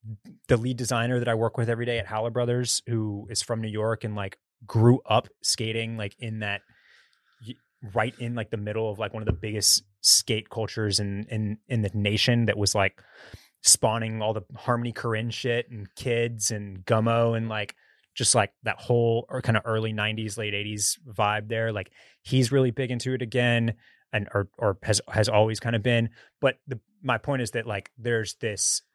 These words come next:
it feels more acceptable than ever to be mid thirties or even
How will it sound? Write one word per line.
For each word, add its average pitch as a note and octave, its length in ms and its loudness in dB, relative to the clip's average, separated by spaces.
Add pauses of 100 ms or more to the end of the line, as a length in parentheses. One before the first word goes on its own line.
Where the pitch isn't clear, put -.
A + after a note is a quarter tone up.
(320)
it - 140 -4
feels D3 360 0
more B2+ 180 -2
acceptable A2 480 -6
than G2+ 220 -10
ever C#3 320 0
to A2 240 -10 (100)
be B2+ 460 -2 (1040)
mid A#2+ 220 2
thirties A2+ 340 0
or A2 140 -10
even G#2 260 -10